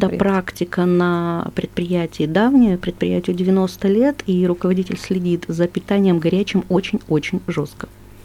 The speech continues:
Speaker 1: Мгм. Вот сейчас, э, я к Ольге хочу вопрос адресовать. Э, м,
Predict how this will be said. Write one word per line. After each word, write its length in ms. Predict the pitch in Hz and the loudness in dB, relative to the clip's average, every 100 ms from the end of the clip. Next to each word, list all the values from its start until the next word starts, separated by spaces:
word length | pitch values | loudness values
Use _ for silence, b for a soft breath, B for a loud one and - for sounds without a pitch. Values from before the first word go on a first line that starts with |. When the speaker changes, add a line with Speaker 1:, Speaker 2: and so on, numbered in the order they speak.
| - - | -20 2
Speaker 1:
Мгм. 220 | 214 175 - B B B B | 4 4 -2 B B B B
Вот 100 | 208 - | 0 2
сейчас, 340 | 277 294 - | 2 2 4
э, 140 | 220 | 6
я 140 | 214 208 | 6 4
к 140 | - | 4
Ольге 180 | 220 185 | 2 2
хочу 280 | 160 170 170 | -4 -6 -2
вопрос 400 | 170 - 165 - | -2 2 0 2
адресовать. 640 | 170 175 - 196 302 - 254 | -2 0 2 4 4 2 4
Э, 500 | 233 220 190 - - | 6 6 6 2 0
м, 680 | - - 185 196 190 185 | -4 0 4 4 6 4